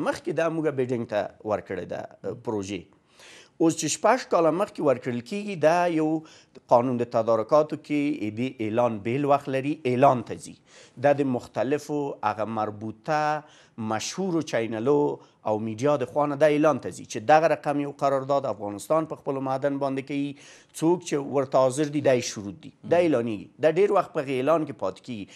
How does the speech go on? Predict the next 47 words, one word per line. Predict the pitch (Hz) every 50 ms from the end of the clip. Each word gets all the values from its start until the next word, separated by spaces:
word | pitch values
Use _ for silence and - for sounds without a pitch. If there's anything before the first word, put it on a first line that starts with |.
| - _ -
په | 110 - 98 107
اساس | - 180 190 196 185
د | 180 - -
قانون | 139 127 120 113 98
د | 98 - -
تدارکاتو. | 98 - - 87 - - - - - - 107 110 104 104 - - - _ _ - -
کله | 220 240 240
چې | 233 - 190
هغه | 156 143 147 208 240 - 247
وخت | 202 160 - - 156 143
ورسیږي، | 156 147 135 113 - - 104 90 95 95 95 - -
هر | 226 285 370 - -
څوک | - 247 226 226 - 196
هغه | 139 131 123 - -
خپل، | - 185 190 190 190 190
اه، | 185 180 - - - - - - _ - - - 104 101 98 98 98 98 104 110 104 - -
پروپوزل | 139 120 - 139 123 117 117 151 165 170 170 170 165 165 143
یا | 113 110 104 104
هغه | 104 101 101 101 98 98 - -
خپل | - 180 165 165 160
پلان | 156 - 180 165 165 175 175 165
د | 147 135 143
دو | 147 135 139
دپاره | 110 139 139 135 139
چې | 131 - 127
زه | 110 110 135
دا | 127 127 117 110
غواړم | 117 120 120 117 113
دا | 110 110 104
پروژه | - - 110 104 104 104
سرته | 98 - 107 110 107 - - -
ورسم، | 104 107 - 160 170 160 - - - _ -
دا | - 123 135
یوې | 139 143 143 139 131 117
مرجع | 113 110 107 127 131 131
ته | 120 104 101
ورکول | 104 - 98 90 90
کیږي. | 90 - - - - -
او | 123
په | 117 - 147
دې | 135 151 185 185 175 160
مرجع | 143 139 147 190
کې | 185 185 -
یوه | 180 170 165 139 110
کمیټه | 104 - 120 110 120 113 117 - 190 185 180
ناسته | 165 156 - - 160
ده | 151 165 160 160